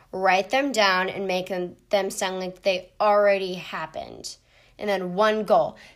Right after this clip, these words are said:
Think about a goal that will get you to your ten-year vision the fastest. Be specific.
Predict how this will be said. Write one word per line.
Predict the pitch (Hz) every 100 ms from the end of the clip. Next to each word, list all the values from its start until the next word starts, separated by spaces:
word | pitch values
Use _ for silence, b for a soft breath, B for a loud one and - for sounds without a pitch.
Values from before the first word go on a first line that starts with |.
| _
Think | 240 247
about | 262 285
a | 294
goal | 226 214 208
that | 202 202
will | 202
get | 180 196
you | 196 214
to | 208 226
your | 208
ten-year | 208 - 196 196 185
vision | 190 185 190
the | 185
fastest. | - - 156 160 - - - -
Be | - 214
specific. | 214 262 262 214 202 202 196